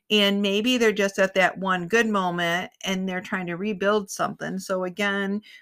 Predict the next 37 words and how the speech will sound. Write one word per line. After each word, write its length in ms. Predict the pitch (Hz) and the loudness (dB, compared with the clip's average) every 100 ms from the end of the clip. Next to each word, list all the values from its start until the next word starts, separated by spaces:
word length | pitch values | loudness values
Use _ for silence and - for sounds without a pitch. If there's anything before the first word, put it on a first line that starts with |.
| _ | _
we 100 | 196 | -4
gotta 280 | 196 170 185 | 2 2 2
quit 300 | - 190 - | -2 -4 -2
that 220 | 170 - | -2 -2
comparison. 880 | - 190 - 196 185 180 - 76 - - - _ | -6 -6 -2 0 0 -2 -6 -8 -12 -20 -20 _
You 120 | 196 190 | -4 0
know, 500 | 175 170 175 202 214 - - _ | 0 2 0 -2 -6 -16 -20 _
w-, 180 | 208 - _ - - | -10 -10 _ -14 -8
I've 380 | 220 262 277 247 | 2 4 4 0
learned 640 | 214 208 208 208 208 208 - | 0 2 2 2 -2 -6 -6
pain 360 | 247 247 254 | 0 2 4
is 160 | 247 208 | 2 2
not 240 | 202 202 | 2 2
a 60 | 202 | 0
negative 480 | 185 185 190 190 190 | 0 0 0 -4 -4
thing 220 | 170 175 175 | -6 -4 -6
to 60 | |
be 180 | 180 185 | -4 -4
avoided, 560 | 175 175 185 185 170 170 | -4 -2 0 0 -2 -4
because 340 | 196 226 202 | -2 -2 -2
the 100 | 196 | -4
reality 560 | 214 254 277 277 254 247 | -4 -2 -2 -2 0 0
is 260 | 247 233 | 0 -2
when 140 | 214 202 | -4 -4
I 100 | 226 | -4
have 200 | 226 208 | -4 -6
the 80 | 208 | -8
pain, 360 | - 220 220 | -6 -4 -4
I'm 220 | - 190 | -4 -6
willing 340 | 196 208 202 175 | -4 -4 -4 -6
to 80 | 165 | -10
change. 540 | - 185 147 151 - - - - - | -10 -8 -8 -10 -14 -20 -20 -20 -8
So 140 | 220 | -4
don't 320 | 220 277 - | -2 -2 -2
just 260 | 247 226 - | 0 0 -2
look 240 | 208 208 | -4 -2
at 340 | 190 170 151 | -2 -2 -2